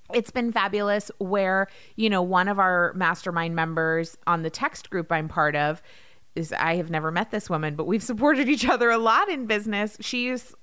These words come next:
wanting to grow her visibility, and she was wanting to pitch different podcasts. And I was like, "Oh, I know that person, that person, and that person. I will happily introduce you."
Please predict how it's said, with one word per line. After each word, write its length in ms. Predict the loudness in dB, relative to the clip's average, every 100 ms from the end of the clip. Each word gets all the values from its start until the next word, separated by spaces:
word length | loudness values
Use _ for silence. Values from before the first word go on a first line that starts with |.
| -8
wanting 420 | 0 2 2 0
to 120 | -2
grow 520 | 0 4 6 6 4 0
her 420 | 2 4 4 2
visibility, 800 | -2 -2 0 0 0 0 -4 -8 -14 -20 -20 -4
and 180 | -2 0
she 200 | -2 -2
was 160 | 0 0
wanting 260 | 0 0
to 100 | -2
pitch 280 | -2 -2 -2
different 280 | -4 -4 -4
podcasts. 520 | 0 0 0 -2 -2
And 100 | 0
I 100 | 0
was 140 | 0 0
like, 180 | -4 2
"Oh, 220 | 2 4
I 180 | 2 2
know 160 | 2 0
that 220 | 0 0
person, 300 | -2 -4 -2
that 160 | -2 -2
person, 280 | -6 -6
and 140 | -6 -2
that 160 | -2
person. 500 | -2 -4 -4 -6 -6 -8 -14 -10
I 160 | 0 2
will 160 | 4 2
happily 560 | 2 -2 -2 -4 -4
introduce 580 | -6 -8 -8 -6 -6 -8
you." 220 | -12 -12